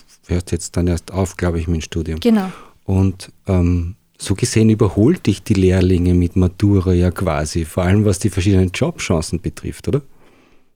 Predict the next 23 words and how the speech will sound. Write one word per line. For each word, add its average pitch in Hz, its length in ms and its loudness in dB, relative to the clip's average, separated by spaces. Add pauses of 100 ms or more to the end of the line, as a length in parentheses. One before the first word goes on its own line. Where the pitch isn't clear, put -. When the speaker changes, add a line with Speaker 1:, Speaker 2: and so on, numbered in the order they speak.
(480)
Speaker 2:
Ähm, 196 500 -6
ich - 200 -10 (200)
denke 185 320 -8
nicht, 190 320 -6
dass - 300 -8 (180)
man 185 200 -8
in 190 180 -6
solchen 196 560 -10 (100)
Konkurrenzdimensionen 190 1160 -4
denken 190 240 -6
Speaker 1:
Okay, - 180 -2
Speaker 2:
sollte. - 320 -6 (560)
Speaker 1:
ja. 190 280 -2
Speaker 2:
Ähm, 190 260 -4 (2250)
Bildung, 226 500 2 (680)
wenn 220 200 4
man 220 140 4
Wissen 233 240 4
nicht 226 140 4
weitergibt, 208 480 -2
ist 202 140 -2
es - 340 -6 (200)
sinnlos. 196 680 0